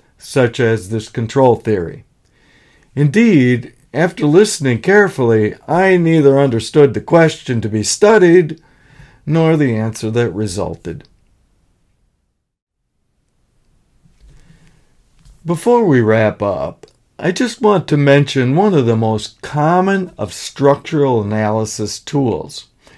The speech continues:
That is, finite element modeling. I used the most sophisticated commercial codes for the better part of a decade. Yet, even the simplest of systems,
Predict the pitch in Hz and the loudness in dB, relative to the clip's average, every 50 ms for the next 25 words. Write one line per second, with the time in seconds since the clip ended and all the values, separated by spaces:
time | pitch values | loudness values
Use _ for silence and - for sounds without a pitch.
0 | _ - _ - 104 113 120 151 160 139 117 120 143 143 - - - _ _ _ | _ -20 _ -8 -6 -4 -2 0 2 2 2 2 -2 -4 -6 -10 -18 _ _ _
1 | _ - - 110 113 120 131 135 139 139 139 123 123 113 113 113 117 120 120 113 | _ -10 -6 -4 -2 0 0 0 2 0 0 0 0 0 0 0 0 -2 -2 -4
2 | 107 85 92 104 101 95 95 92 85 82 - - - - - _ _ _ _ _ | -6 -6 -6 -4 -2 -2 -2 -4 -4 -8 -12 -14 -16 -18 -20 _ _ _ _ _
3 | _ _ _ _ _ _ _ _ _ _ _ _ - 139 170 214 233 220 208 180 | _ _ _ _ _ _ _ _ _ _ _ _ -4 0 2 4 4 4 2 2
4 | 151 - - - 127 127 123 123 120 117 - - - 120 107 - - - - 202 | -2 -6 -6 -6 -2 0 0 0 0 -2 -6 -8 -8 -8 -8 -8 -12 -4 0 0
5 | 220 208 - - - 135 - - 123 113 110 107 110 110 - - - 117 113 113 | 0 0 0 -4 -6 -6 -4 -2 -2 -2 0 -2 -4 -6 -8 -8 -6 -4 -2 -2
6 | 110 113 113 - - 131 - - - 170 170 160 139 123 120 117 - - - - | -2 -2 -2 -4 -6 -6 -6 -4 0 2 4 4 4 2 0 -2 -6 -10 -6 -4
7 | 120 113 110 120 104 104 127 123 120 113 110 - - 120 113 113 107 104 101 107 | -2 -2 -2 -4 -2 0 0 2 2 0 0 -2 -2 -2 0 0 0 0 -2 -2
8 | 104 107 107 - _ _ _ - 139 151 156 147 - - 110 92 78 71 71 - | -2 -4 -6 -8 _ _ _ 4 6 6 4 4 0 -6 -8 -8 -8 -10 -16 -20
9 | - _ _ _ _ _ _ _ _ _ _ _ _ 113 123 135 139 135 131 131 | -20 _ _ _ _ _ _ _ _ _ _ _ _ 0 2 4 4 4 4 2
10 | - - - _ _ _ _ _ 127 131 131 120 120 117 117 113 113 110 110 - | 0 -6 -12 _ _ _ _ _ -4 -2 0 0 0 0 0 0 -2 -2 -4 -6
11 | - - - - - 196 214 226 214 214 160 107 98 92 - - - 95 87 - | -8 -8 -8 0 2 4 4 4 2 0 -6 -8 -6 -8 -10 -10 -10 -12 -12 -10
12 | - - 127 120 110 - - - 90 76 - 143 - - | -8 -4 -2 -2 -2 -4 -6 -10 -10 -10 -12 -14 -20 -20